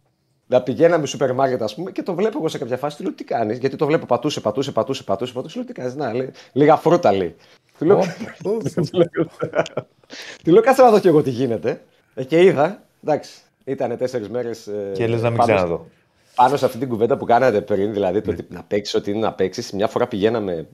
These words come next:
Speaker 1: δεν θυμάμαι αν είχαμε ξαναπεί την ιστορία, που πηγαίναμε στα Γιάννα για παιχνίδι και ήτανε πρωί.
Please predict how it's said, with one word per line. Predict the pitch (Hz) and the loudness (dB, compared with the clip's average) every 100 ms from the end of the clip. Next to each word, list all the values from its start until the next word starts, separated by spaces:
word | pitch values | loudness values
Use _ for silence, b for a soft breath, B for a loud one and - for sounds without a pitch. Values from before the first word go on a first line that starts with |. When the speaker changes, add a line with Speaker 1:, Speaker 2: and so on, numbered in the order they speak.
| - - - | -20 -20 -16
Speaker 1:
δεν | - 101 | -10 -6
θυμάμαι | 117 95 | -6 -6
αν | |
είχαμε | 82 85 | -10 -12
ξαναπεί | - 78 | -12 -14
την | 78 | -14
ιστορία, | 80 76 85 | -16 -12 -8
που | 90 | -8
πηγαίναμε | 87 85 104 107 | -8 -2 -2 -2
στα | 95 | -8
Γιάννα | 82 98 104 | -4 -2 -2
για | 90 | -4
παιχνίδι | 85 - - 85 104 | -6 -10 -12 -10 -10
και | 107 | -8
ήτανε | 104 113 | -6 -6
πρωί. | 107 - 95 104 | -4 -4 -2 -4